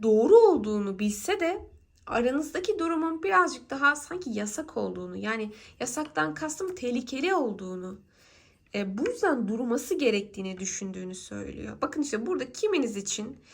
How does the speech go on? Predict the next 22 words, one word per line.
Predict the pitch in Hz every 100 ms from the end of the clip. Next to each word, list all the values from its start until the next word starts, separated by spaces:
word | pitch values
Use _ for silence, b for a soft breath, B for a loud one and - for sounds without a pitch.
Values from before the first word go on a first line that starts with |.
| B B
karşınızdaki | 302 269 294 285 285 - 320 - 427
insan | 359 - 202 202 208 B B
çok | - 311 -
bağlandıkça | 226 226 240 247 254 277 381 - - 208 190 208 B B
"Hayatım | B 175 440 311 277 - 226 220
değişir, | 240 294 285 233 220
bu | 254
işin | 262 262
içinden | 247 254 254 220
çıkamam. | - - 277 247 92 - B B B -
Belki | 202 339 466 - 254
sıkılır | 240 - 294 320 285 277
benden, | 247 240 233 220
hayatına | 214 240 254 254 247 285 277
bakar, | 226 226 202 196
bir | 240
şeyler | - 277 294
olur." | 262 214 196 - B B B
kaygısı | - - 226 233 233 - 285 233
var | 202 208 254
ya | 214 190 208 277
da | 294 285 349